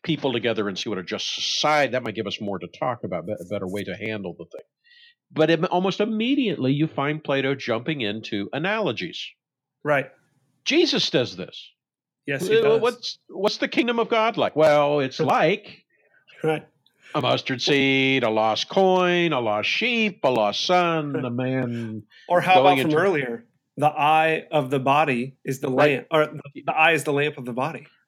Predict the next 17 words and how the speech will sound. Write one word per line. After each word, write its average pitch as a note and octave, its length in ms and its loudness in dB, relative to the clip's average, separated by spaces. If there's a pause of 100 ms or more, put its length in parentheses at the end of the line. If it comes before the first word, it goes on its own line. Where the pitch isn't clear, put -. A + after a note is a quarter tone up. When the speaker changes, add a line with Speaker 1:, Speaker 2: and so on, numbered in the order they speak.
(160)
Speaker 2:
Right? B2 120 2
Speaker 1:
Yeah. D3+ 120 4 (640)
And, G3 160 4
and F3+ 220 0
Paul E4+ 600 4 (440)
follows G3+ 360 4
along. F#3 380 2 (200)
You A3 100 0
know, G3+ 140 2
what F#3+ 180 4
if G#3+ 100 0
the G#3 100 4
whole F3 140 6
body D3 280 4
were A#2+ 200 2
an A2 80 0
eye? F#2 380 -6